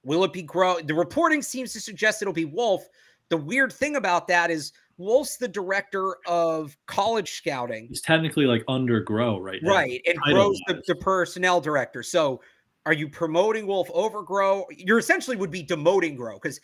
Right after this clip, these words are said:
Speaker 2: Yeah.
Speaker 1: anything over director of player personnel is G M. So you either make Elliot Wolf G M, or you demote or fire Matt Groh. So either way, something weird has to happen.
Speaker 2: <clears throat>
Speaker 1: Uh, or, or Matt Groh has final say, or Elliot Wolf has final say over his boss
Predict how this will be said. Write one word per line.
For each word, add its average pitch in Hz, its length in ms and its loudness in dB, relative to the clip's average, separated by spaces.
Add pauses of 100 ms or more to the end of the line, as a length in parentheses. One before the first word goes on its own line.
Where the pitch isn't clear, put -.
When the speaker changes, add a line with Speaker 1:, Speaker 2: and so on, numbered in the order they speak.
(120)
Speaker 2:
Yeah. 101 180 -6
Speaker 1:
anything 269 420 -2
over 240 220 4
director 185 320 0
of 165 100 -12
player 175 160 0
personnel 165 400 -2
is 127 80 -6
G 160 260 -8
M. 120 180 -12 (440)
So 185 200 -4
you 185 220 -4
either 180 200 2
make 196 260 6 (140)
Elliot 220 320 2
Wolf 180 240 0
G 165 220 -10
M, 107 240 -12 (840)
or 185 120 -4
you 196 120 -2
demote 180 460 -2
or 170 100 -2
fire 202 460 0
Matt 170 220 -2 (100)
Groh. 156 180 0
So 151 200 -8
either 277 220 0
way, 262 180 6
something 220 420 -6
weird 180 300 0
has 156 140 0
to 135 60 -8
happen. 143 460 -4 (140)
Speaker 2:
<clears throat> - 40 0 (260)
Speaker 1:
Uh, 135 200 -2 (420)
or, 190 140 -2 (100)
or 185 180 2
Matt 190 220 6 (100)
Groh 185 220 2
has 170 160 2
final 175 320 -2
say, 170 600 0 (260)
or 220 280 2
Elliot 202 260 0
Wolf 196 200 -2
has 185 120 4
final 180 220 -2
say 175 160 -2
over 160 240 -2
his 131 140 -4
boss - 480 -10